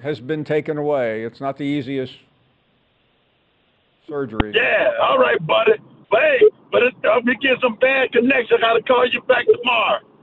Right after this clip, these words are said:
Speaker 2: I'm on
Speaker 1: Okay.
Speaker 2: the road.
Speaker 1: You got it. Thanks,
Speaker 2: All right.
Speaker 1: Wayne. I man. Hopefully with a better connection is next.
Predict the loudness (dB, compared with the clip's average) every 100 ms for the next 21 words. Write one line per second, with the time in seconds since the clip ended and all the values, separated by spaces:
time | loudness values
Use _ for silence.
0 | -6 -2 2 2 2 0 2 4 4 2
1 | 0 0 0 2 2 0 -2 -6 -14 _
2 | -4 -2 0 2 0 -2 -12 _ _ _
3 | -12 -10 -6 -2 -2 -2 0 0 -2 -4
4 | -4 -4 -8 -10 -8 -6 -6 -8